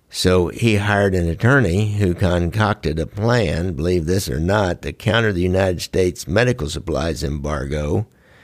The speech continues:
And, and the plan was to get Cuba to cut off all sugar shipments to the United States.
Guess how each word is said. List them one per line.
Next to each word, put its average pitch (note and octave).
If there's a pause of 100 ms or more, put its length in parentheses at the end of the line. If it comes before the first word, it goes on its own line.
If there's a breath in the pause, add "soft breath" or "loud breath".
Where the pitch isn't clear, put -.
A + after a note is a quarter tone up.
(580 soft breath)
And, F#2+
and E2+
the A#2+
plan B2
was G2+
to E2+
get F#2+
Cuba C3+
to F2+
cut G2
off F2+
all F2
sugar D3
shipments C#2+
to -
the A1+
United A#1+
States. -